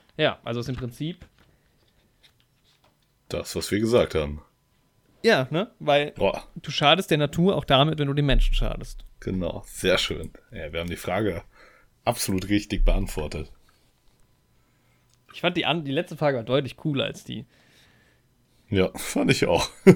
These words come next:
Speaker 1: Na gut.
Speaker 2: <laughs> Ich frag mich auch, wer da großartig anders antworten würde. Okay, krass, aktive Umweltschützer vielleicht, aber, also, ich fand, das war eine wesentlich größere Zwickmühle bei der letzten Frage auf jeden Fall mit dem Software-Klau.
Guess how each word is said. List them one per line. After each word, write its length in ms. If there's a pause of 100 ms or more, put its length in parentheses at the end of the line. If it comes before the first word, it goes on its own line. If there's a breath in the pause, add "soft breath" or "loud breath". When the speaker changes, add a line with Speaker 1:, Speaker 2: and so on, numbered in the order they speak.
(140)
Speaker 1:
Na 200
gut. 300
Speaker 2:
<laughs> 40 (1400 soft breath)
Ich 120
frag 180
mich 220
auch, 120 (160)
wer 460
da 240
großartig 720
anders 320
antworten 480
würde. 260 (100)
Okay, 380 (400)
krass, 500 (140)
aktive 340
Umweltschützer 600
vielleicht, 480
aber, 280 (520 loud breath)
also, 300 (320)
ich 120
fand, 200
das 120
war 240 (200)
eine 180
wesentlich 320
größere 560
Zwickmühle 540
bei 120
der 120
letzten 340
Frage 340
auf 160
jeden 140
Fall 180
mit 120
dem 100
Software-Klau. 720